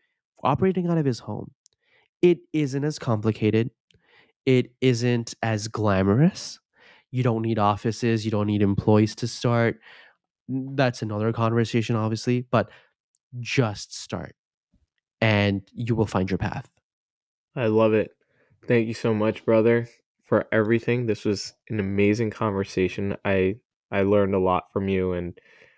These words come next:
Speaker 2: I think that this is gonna be a very valuable call for a lot of the people that end up getting this far and listening. And I totally agree. You, there is no excuse.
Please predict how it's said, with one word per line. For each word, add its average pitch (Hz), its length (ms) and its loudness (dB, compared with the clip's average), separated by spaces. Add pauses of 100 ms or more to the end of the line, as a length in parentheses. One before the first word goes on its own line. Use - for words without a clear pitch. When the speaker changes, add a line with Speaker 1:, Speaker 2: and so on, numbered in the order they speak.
(420)
Speaker 2:
I 104 140 -2
think 101 380 -6
that 95 340 -4
this 110 220 0
is 107 140 -4
gonna 107 180 -2
be 104 80 4
a 101 60 4
very 104 220 4
valuable 98 480 0
call 104 300 0
for - 140 -4
a 101 60 0
lot 95 180 2
of 92 60 -2
the 98 60 -2
people 90 640 -2 (760)
that 90 280 -2 (100)
end 98 140 -2
up 92 140 -2 (160)
getting 95 240 0
this 101 160 -4
far 117 400 -2 (520)
and 98 220 -4
listening. 107 420 -4 (720)
And 107 420 0 (420)
I 110 100 0
totally 110 360 4
agree. 123 260 0 (300)
You, 107 520 2 (240)
there 113 160 6
is 107 180 0
no 110 180 2
excuse. - 720 -2